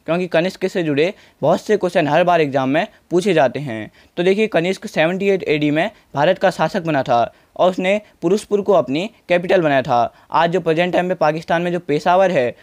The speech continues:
उसी को एंशिएंट टाइम पे पुरुषपुर कहते थे। और बाद में कनिष्क के, अ, इन्हीं कुषाणों ने अपनी एक दूसरी राजधानी बनाई थी,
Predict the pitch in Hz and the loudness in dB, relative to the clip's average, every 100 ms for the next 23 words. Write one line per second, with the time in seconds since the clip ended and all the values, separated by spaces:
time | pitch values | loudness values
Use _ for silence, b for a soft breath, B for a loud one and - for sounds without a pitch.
0 | b - 202 208 214 - 151 165 190 190 | b -8 -4 0 0 0 -2 -2 -4 -2
1 | 170 143 135 156 220 b - 180 196 202 | -2 -2 0 0 -2 b -4 -2 -2 -6
2 | 175 143 127 135 120 - _ 165 156 175 | 0 0 0 -2 -4 -6 _ -4 0 0
3 | 190 208 196 180 - 180 165 180 151 135 | 2 0 -2 -6 -4 -6 -2 -4 -4 -4
4 | 135 165 185 170 156 151 151 151 190 b | -4 -2 -4 -6 -4 -2 0 -2 -4 b
5 | b 165 202 208 165 165 180 196 165 156 | b -4 -2 -2 0 -2 0 2 2 2
6 | 156 139 131 127 127 110 | 0 0 -2 -4 -6 -8